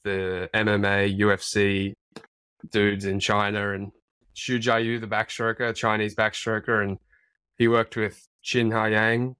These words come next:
a bit. So it is, he knows his stuff, and we're just so lucky to have him at Bond because he's a wizard.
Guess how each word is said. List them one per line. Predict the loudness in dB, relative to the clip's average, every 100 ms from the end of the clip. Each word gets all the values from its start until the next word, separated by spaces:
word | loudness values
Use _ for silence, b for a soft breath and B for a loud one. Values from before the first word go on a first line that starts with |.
| _
a | -2
bit. | 2 2 0 _ _ _ _ _ _
So | -2 4
it | 4 4
is, | 0 -2 -6 -16 _ _ _ _
he | 0 2
knows | 4 2
his | 0 -4
stuff, | 0 0 0 -6 _ -4
and | -2 0 0
we're | 0
just | 0 0
so | 0 2
lucky | 0 -2 0
to |
have | 0 0
him | -4 -4 -8 -6
at | -6 0
Bond | 0 2 0 -6 _ -2
because | 0 2 0 -4 -6
he's | -6 -4
a |
wizard. | -4 -4 -6